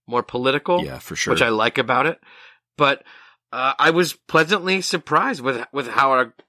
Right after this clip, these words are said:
Speaker 1: our group dug, dug it and, and enjoyed it. And, you know, it's, it's one of those that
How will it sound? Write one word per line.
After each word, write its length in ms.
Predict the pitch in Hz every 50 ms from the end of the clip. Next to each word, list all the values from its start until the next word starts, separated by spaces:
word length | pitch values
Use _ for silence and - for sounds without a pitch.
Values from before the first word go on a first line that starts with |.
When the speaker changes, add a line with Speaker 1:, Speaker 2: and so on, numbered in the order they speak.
| _ _
Speaker 1:
our 80 | - 127
group 280 | 123 - 131 131 123 -
dug, 360 | - 127 123 135 151 147 143 - _ _
dug 220 | - 139 139 143
it 160 | 165 175 - -
and, 240 | 135 131 127 123 -
and 140 | 104 117 123
enjoyed 380 | 123 113 98 110 120 123 139 151
it. 180 | 170 175 170
And, 340 | - 131 127 127 127 127 123 _ _
you 180 | _ 92 110 123
know, 180 | 123 123 117 120
it's, 160 | 123 - -
it's 260 | 127 127 123 - -
one 140 | 123 120 120
of 40 | 120
those 200 | 123 123 123 117
that 240 | 123 123 127 -